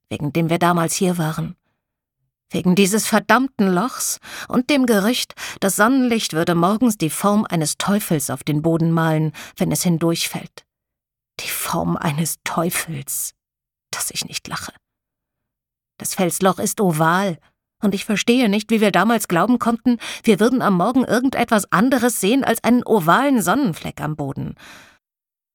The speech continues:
Aber bei etwas so Abstraktem wie dem Teufel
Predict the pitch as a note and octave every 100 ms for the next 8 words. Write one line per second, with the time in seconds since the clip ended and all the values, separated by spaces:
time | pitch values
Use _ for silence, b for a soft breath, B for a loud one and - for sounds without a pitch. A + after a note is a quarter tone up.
0 | _ _ _ G3 G#3+ A3+ - - B3 B3+
1 | B3+ B3 - - B3+ - B3+ A#3+ A#3 A3+
2 | G#3 - A3 C4 C#4+ C4